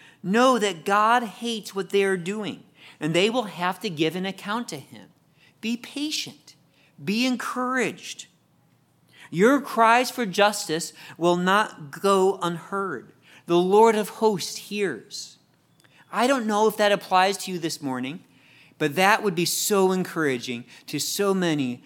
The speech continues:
of our brothers and sisters around the world right now who do not have daily need even while they work hard, right? While the wealth, wel-, wealthy sit in palaces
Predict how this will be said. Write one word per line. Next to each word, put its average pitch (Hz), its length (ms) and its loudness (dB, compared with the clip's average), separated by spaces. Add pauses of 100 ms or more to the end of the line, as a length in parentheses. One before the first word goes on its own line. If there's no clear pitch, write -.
(140)
of 131 120 -8
our 135 80 0
brothers 143 420 -2
and 143 100 -6
sisters 131 560 -8
around 123 320 -6
the 127 80 -6
world 113 280 -8
right 101 200 -12
now 90 220 -18 (920)
who 160 160 -2
do 170 340 0
not 185 260 2
have 135 420 -2
daily 143 340 -2
need 135 280 -2 (100)
even 143 320 -2
while 127 220 0
they 123 140 -6
work 117 300 -8
hard, 98 340 -8 (1080)
right? 143 260 0 (140)
While 147 220 6
the 147 100 2
wealth, - 920 0
wel-, 151 340 2
wealthy 175 280 0
sit - 280 -6
in 165 120 -6
palaces 131 840 -2